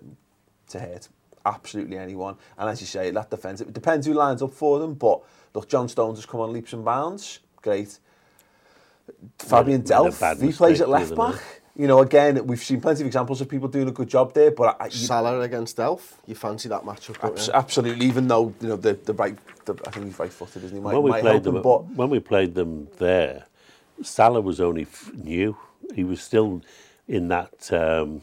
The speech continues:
Speaker 2: phase where he missed chances if he got them.
Speaker 1: Yeah.
Speaker 2: We didn't quite know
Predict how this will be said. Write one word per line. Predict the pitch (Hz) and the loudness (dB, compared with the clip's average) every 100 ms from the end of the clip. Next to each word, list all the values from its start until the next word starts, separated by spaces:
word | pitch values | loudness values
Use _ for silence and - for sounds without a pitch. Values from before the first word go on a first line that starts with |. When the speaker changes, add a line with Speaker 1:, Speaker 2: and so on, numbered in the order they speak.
| _ - - | _ -20 -4
Speaker 2:
phase | 90 87 82 | 0 2 0
where | 82 78 | -2 -4
he | 78 76 85 | -4 -8 -8
missed | 85 90 - | -6 -6 -6
chances | - 87 85 - 85 | -6 -4 -6 -10 -10
if | 80 | -8
he | 78 | -6
got | 80 80 | -6 -8
them. | - 80 | -8 -8
Speaker 1:
Yeah. | 80 92 - - - | -8 -10 -12 -14 -8
Speaker 2:
We | - | -4
didn't | 87 92 | -4 -4
quite | - - - | -4 -4 -2
know | 80 80 78 76 90 | -4 -4 -4 -8 -14